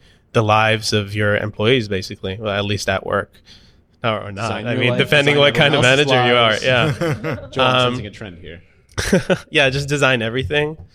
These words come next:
Speaker 1: It's a designer cliche. We think we do everything.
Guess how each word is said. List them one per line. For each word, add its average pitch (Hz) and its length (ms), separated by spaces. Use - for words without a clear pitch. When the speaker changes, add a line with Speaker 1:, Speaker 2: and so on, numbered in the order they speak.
Speaker 1:
It's - 120
a 113 340
designer 110 420
cliche. 123 500
We 113 100
think 117 180
we 117 120
do 107 100
everything. 127 500